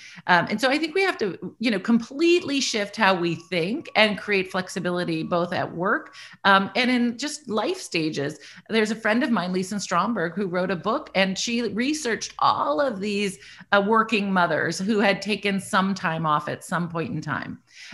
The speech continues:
And her research showed that it ultimately, uh, if, if it was within a, a reasonable amount of time, like a couple of years, uh, when people went back to work, they, they got right back on and did just as well as their peers in terms of their career. So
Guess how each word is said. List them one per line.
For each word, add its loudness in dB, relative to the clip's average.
And 6
her 4
research -2
showed 0
that 4
it 0
ultimately, 2
uh, 6
if, -2
if 0
it 0
was 0
within 2
a, 4
a 4
reasonable 4
amount 6
of -2
time, 2
like -2
a -8
couple -2
of -2
years, -2
uh, 6
when 6
people 0
went 0
back 0
to -2
work, -2
they, -4
they 0
got 4
right 4
back 4
on 2
and -4
did -4
just -2
as -6
well 0
as -4
their -4
peers -6
in -6
terms -8
of -6
their -6
career. -12
So 2